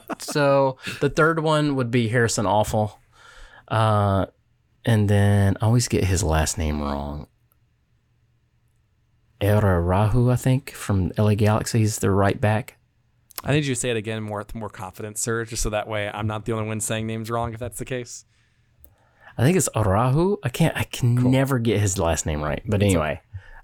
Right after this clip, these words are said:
Speaker 1: okay. I'm
Speaker 2: um,
Speaker 1: proud of you. <laughs>
Speaker 2: yeah, I would take, I would take him. The right, right back is hard in M L S.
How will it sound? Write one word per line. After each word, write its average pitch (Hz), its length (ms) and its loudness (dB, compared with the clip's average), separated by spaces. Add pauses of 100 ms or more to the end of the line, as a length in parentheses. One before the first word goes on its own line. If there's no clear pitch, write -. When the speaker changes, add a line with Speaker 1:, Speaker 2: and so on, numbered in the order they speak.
Speaker 1:
okay. 117 100 2
I'm 107 280 2
Speaker 2:
um, 98 60 0
Speaker 1:
proud 92 220 -2
of - 80 -20
you. 82 100 -20 (1080)
<laughs> - 0 -
Speaker 2:
yeah, 107 240 2
I 98 40 2
would 113 180 0
take, - 420 0
I 110 60 2
would 107 140 4
take - 160 -6
him. 120 140 0
The 135 80 2
right, 247 320 0 (440)
right 143 380 -2
back 156 340 0
is 107 120 2
hard 127 480 0
in 85 180 -6
M 110 160 2
L 90 140 4
S. - 400 -4